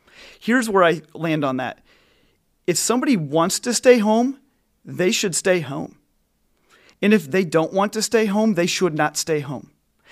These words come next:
And I have clients ask me all the time, "Travis, should I stay home? Travis, should my wife stay home?" And I always say, "I don't know, let's ask her.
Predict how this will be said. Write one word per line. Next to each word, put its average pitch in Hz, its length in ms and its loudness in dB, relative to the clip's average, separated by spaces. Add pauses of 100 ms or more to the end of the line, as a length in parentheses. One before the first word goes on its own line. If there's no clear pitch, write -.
(260)
And 196 120 2
I 247 60 6
have 247 360 0
clients 196 460 2
ask 170 280 0
me 156 220 -4
all 160 480 2 (160)
the 143 100 -8
time, 143 520 -8 (480)
"Travis, 190 580 2 (300)
should 220 800 4 (440)
I 165 140 4
stay 170 260 2
home? 170 260 0
Travis, 160 520 2 (100)
should 175 680 0 (100)
my 165 220 0
wife 156 240 2
stay 165 180 0
home?" 170 320 -2
And 165 140 -2
I 151 120 4
always 156 360 -2 (100)
say, 139 380 -4
"I 143 80 -2
don't 147 100 2
know, 175 140 -2
let's 151 200 2
ask 196 260 -2
her. - 160 -12